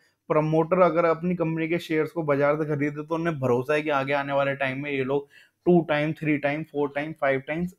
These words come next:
मार्केट में रिटर्न दे सकते हैं। और आने वाले टाइम में इसके टारगेट्स भी अच्छे आपको देखने को मिल सकते हैं। फ्रेंड्स, ये एक एजुकेशनल वीडियो है, मैं, अ, सेबी रजिस्टर्ड ब्रोकर नहीं हूँ और मैं कोई यहाँ पे रिकमेंडेशन भी नहीं कर रहा हूँ, but आपको एजुकेशन के अंदर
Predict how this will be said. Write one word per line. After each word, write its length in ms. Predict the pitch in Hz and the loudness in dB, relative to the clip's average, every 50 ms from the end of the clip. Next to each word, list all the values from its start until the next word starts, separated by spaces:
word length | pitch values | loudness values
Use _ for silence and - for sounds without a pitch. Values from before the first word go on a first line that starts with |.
| _ _ 147 | _ _ -4
मार्केट 460 | 143 135 127 127 127 135 143 151 143 | 0 2 2 2 2 0 -4 -4 -2
में 160 | 151 160 165 | 0 2 2
रिटर्न 400 | 156 143 139 - 139 147 170 180 180 - _ _ _ _ _ _ _ - 143 | 4 2 2 2 0 0 -2 -2 -6 -10 _ _ _ _ _ _ _ -2 2
दे 140 | 139 147 139 | 4 4 4
सकते 340 | 135 123 104 - - 101 | 4 0 -4 -4 -6 -6
हैं। 200 | 92 78 82 90 - _ _ _ _ _ - | -6 -6 -6 -10 -14 _ _ _ _ _ 2
और 380 | - 156 156 160 160 - - - - - | 6 8 8 8 6 2 -8 -10 -2 2
आने 260 | - 139 143 151 156 | 4 4 4 4 4
वाले 180 | 160 160 156 160 | 4 4 2 2
टाइम 200 | 147 151 139 143 | 0 -2 -2 -2
में 80 | 156 160 | -2 -4
इसके 220 | - - - 160 | -6 -6 -8 -8
टारगेट्स 540 | 156 - 143 131 127 131 131 156 147 135 135 | -4 0 2 2 4 4 2 0 -2 -2 -4
भी 160 | 135 156 - | -6 -6 -4
अच्छे 280 | - - 127 - - 156 | -4 -6 -6 -2 -2 0
आपको 220 | 143 135 147 151 | 0 0 0 0
देखने 300 | 143 139 135 135 135 143 | 0 0 0 2 0 0
को 80 | 143 147 | 0 2
मिल 160 | 143 135 123 | 0 0 -2
सकते 220 | 131 127 135 147 | -2 -4 -6 -6
हैं। 60 | 147 | -6
फ्रेंड्स, 300 | 139 - 147 160 160 156 | -4 -4 -4 -4 -2 -2
ये 80 | 170 165 | -2 -2
एक 100 | 156 151 | 0 0
एजुकेशनल 580 | 156 143 135 139 139 143 147 131 151 151 151 147 | 0 0 0 0 -2 -2 -2 -2 -2 -2 -2 0
वीडियो 260 | 135 135 127 135 143 | 0 0 0 0 0
है, 60 | 143 | 0
मैं, 220 | 147 147 151 156 156 | 2 2 2 2 0
अ, 640 | 156 - - - - - - - - 131 131 131 127 | -2 -6 -20 -20 -20 -20 -8 -2 0 2 2 2 0
सेबी 380 | 127 - 147 135 135 151 160 | 0 2 2 4 4 4 2
रजिस्टर्ड 480 | 151 147 135 135 135 - - 156 156 147 | 2 2 0 0 -2 -4 -4 -4 -2 -2
ब्रोकर 340 | 135 139 135 135 143 156 143 | 0 0 0 0 0 -2 -2
नहीं 300 | 143 139 143 143 147 147 | -2 -2 -2 -2 -2 -4
हूँ 120 | 151 151 | -4 -6
और 260 | - - 143 135 135 | -6 -4 -2 0 0
मैं 180 | 131 139 139 139 | 2 0 -2 -2
कोई 200 | 139 143 143 143 | 0 0 2 2
यहाँ 160 | 139 139 131 | 2 2 0
पे 140 | 131 143 143 | 0 0 0
रिकमेंडेशन 680 | 135 135 - 135 135 135 135 135 135 135 - 143 143 | 0 0 0 0 0 0 0 0 -2 -4 -6 -8 -8
भी 60 | 151 156 | -8 -6
नहीं 120 | 147 131 | -6 -4
कर 60 | 131 | -2
रहा 100 | 131 139 | -2 0
हूँ, 80 | 147 147 | 0 2
but 120 | 143 139 | 2 4
आपको 460 | 139 135 139 - 165 165 170 165 - - 135 | 4 2 2 0 -2 -2 -2 -2 -2 -2 -2
एजुकेशन 680 | 131 127 127 131 135 - 143 139 131 - 156 156 156 | -2 -2 -2 -8 -8 -4 -2 -2 -2 -4 -6 -8 -8
के 80 | 147 156 | -6 -6
अंदर 400 | 143 131 127 139 156 160 - | -6 -4 -2 -2 -2 -2 -4